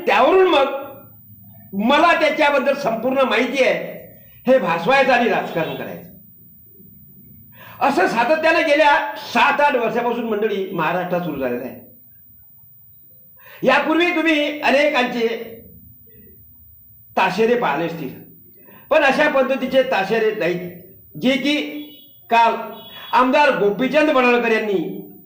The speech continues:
राष्ट्रवादीच्या नेत्यांबद्दल केले. मंडळी, असं सगळं बोललं किंवा एवढीच कोणाची अवकात किंवा जात किंवा औलाद जर काढली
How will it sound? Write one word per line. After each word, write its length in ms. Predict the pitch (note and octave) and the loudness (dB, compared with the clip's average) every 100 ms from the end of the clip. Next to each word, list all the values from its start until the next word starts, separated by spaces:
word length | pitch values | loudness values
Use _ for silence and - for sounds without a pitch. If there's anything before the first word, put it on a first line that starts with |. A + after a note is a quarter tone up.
| - - | -14 -2
राष्ट्रवादीच्या 640 | G#3 F3+ A3 A3 G#3+ A3 | -2 0 -2 -2 -2 -2
नेत्यांबद्दल 640 | F#3+ E3 F3 E3 D3 D3+ B2+ | -2 -2 -2 -2 -2 -4 -6
केले. 200 | A2 - - - - - - - _ _ _ _ _ _ _ _ _ - - - - _ - _ _ _ _ _ - - | -8 -14 -20 -20 -20 -20 -20 -20 _ _ _ _ _ _ _ _ _ -20 -20 -20 -20 _ -20 _ _ _ _ _ -20 -4
मंडळी, 280 | D4+ F#4 F#4 | 0 2 2
असं 320 | B3 G#3+ D#4 | 2 0 0
सगळं 340 | D4+ D#4 D#4+ | 2 2 2
बोललं 520 | B3+ C#4 C#4+ A3+ A3 - | 4 2 2 2 0 -2
किंवा 180 | C4 C#4 | 0 2
एवढीच 420 | B3 D4+ C#4 B3 | 2 2 -2 0
कोणाची 300 | B3 B3 B3 | 0 0 0
अवकात 400 | A3 A3 A#3+ A#3 | 0 0 -2 -2
किंवा 220 | A3+ A#3 | -2 0
जात 320 | G#3+ G3+ G#3 G#3 | 0 0 -2 0
किंवा 140 | G#3+ | 0
औलाद 320 | F#3 F#3+ A#3 | 2 2 0
जर 140 | A3 - | 0 -2
काढली 300 | D#3+ E3 F3 | -2 0 -2